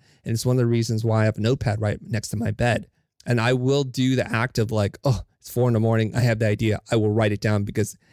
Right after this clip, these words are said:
I know it will disappear." And sometimes I'm a little disappointed. I wake up, I'm like, "Oh, okay.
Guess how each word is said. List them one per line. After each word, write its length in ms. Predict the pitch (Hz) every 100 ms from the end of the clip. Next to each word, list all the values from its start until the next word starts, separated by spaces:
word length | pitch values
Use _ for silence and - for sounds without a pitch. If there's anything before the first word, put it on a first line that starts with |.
| _
I 100 | 113
know 200 | 123 113
it 60 | 107
will 100 | 107
disappear." 640 | 110 - - - 110 - _ _ _ _ _ -
And 120 | 117
sometimes 680 | 143 160 165 120 117 117 -
I'm 120 | 120
a 20 |
little 120 | 127 143
disappointed. 560 | 165 160 165 135 135
I 40 | 110
wake 260 | 120 139
up, 160 | 139 -
I'm 60 |
like, 160 | 113 107 _ _ _
"Oh, 340 | 135 135 107 - _ _ _ - 120
okay. 380 | 120 113 135